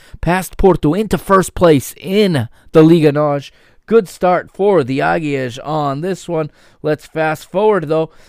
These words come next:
and we're gonna go down to the twenty-seventh minute now. Gabriel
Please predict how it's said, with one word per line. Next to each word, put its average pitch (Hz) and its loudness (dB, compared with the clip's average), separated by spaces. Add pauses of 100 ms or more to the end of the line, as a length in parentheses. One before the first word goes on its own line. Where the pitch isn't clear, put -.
(100)
and 175 -2
we're 170 0
gonna 165 -4
go 151 0
down 147 -4
to 156 -4
the 139 -2
twenty-seventh 156 -2
minute 208 -6
now. 185 -4 (200)
Gabriel 180 2